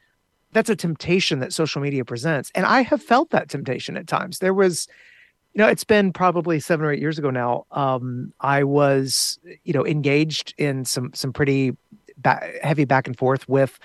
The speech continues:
um, uh, Rachel Held Evans. And, uh, she's a, you know, was a, a, a progressive writer. We were talking, I can't remember what the subject was about, but,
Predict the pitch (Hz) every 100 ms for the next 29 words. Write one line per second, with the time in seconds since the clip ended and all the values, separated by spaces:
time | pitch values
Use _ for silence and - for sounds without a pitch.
0 | - - - - 143 139 135 127 127 -
1 | - 139 123 117 127 120 - 143 160 160
2 | 143 147 165 - - - - _ - _
3 | - 160 151 143 143 131 101 - 139 -
4 | 156 160 135 127 - 131 - - 131 135
5 | 123 117 - - - - 180 147 - 139
6 | 131 139 135 147 131 - - 139 131 131
7 | 131 127 - - 143 135 135 160 170 131
8 | 127 - - 131 120 131 120 123 120 -
9 | 131 -